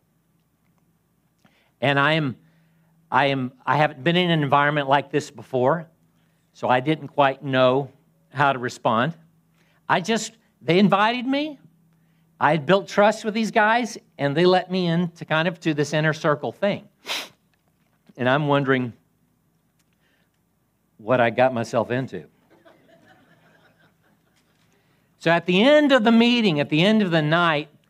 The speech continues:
the, the leadership team gathers. There's about ten people in a room, and I'm invited into that room. And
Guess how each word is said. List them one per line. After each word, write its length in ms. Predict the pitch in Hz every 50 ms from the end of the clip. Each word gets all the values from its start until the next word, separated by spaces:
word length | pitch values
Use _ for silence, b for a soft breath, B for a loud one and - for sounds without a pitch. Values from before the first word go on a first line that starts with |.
| _ _ _ _ _ _ _ _ _
the, 580 | - 123 127 160 160 160 160 156 147 143 139 - - _ _ _ _
the 180 | - 123 170 185
leadership 680 | 214 247 294 311 302 285 247 208 - - 208 - - -
team 360 | - - 180 165 147 139 131 120
gathers. 480 | 139 135 127 120 110 98 90 98 -
There's 180 | - 143 135 143
about 360 | 165 147 170 156 151 - -
ten 300 | - - 202 196 202 208
people 400 | 208 190 190 180 - 180 160 156
in 100 | 151 139
a 60 | 131
room, 400 | 127 143 151 143 127 104 85 - _ _ _ _ _ _ b b b b b b b b _
and 140 | - 120 120
I'm 180 | 135 143 165 175
invited 480 | 170 147 165 160 160 160 147 147 135
into 280 | 151 147 135 120 139 139
that 280 | 135 147 151 143 - 127
room. 300 | 131 127 120 104 90 - _ _ _ _ _ _ _ _ _ _ _ _ _ _ _ _ _ _ _ _ _ _ _ _ _ _ _ _ _ _ _ _ _ _ _ _ _ _ _ _ _ _ _ _ _ _ _ _
And 500 | - 143 151 151 147 147 139 135 117 -